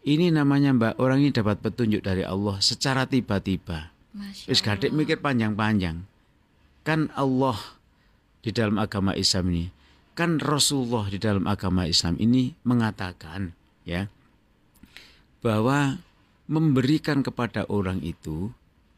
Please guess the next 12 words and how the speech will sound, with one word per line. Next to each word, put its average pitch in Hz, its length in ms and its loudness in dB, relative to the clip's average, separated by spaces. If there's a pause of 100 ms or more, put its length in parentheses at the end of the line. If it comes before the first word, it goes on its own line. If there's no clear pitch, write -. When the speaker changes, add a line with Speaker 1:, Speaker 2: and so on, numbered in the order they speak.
(640)
Speaker 1:
itu 143 600 0 (500)
kalau 151 300 0
kita 139 260 0
tidak 120 240 0
bisa 110 280 2
lakukan, 98 840 -2
Speaker 2:
Iya. 185 380 -14
Speaker 1:
memohon 117 500 2
maaf 113 300 0
itu 107 180 -6
lebih 98 300 -2
baik. 71 500 -8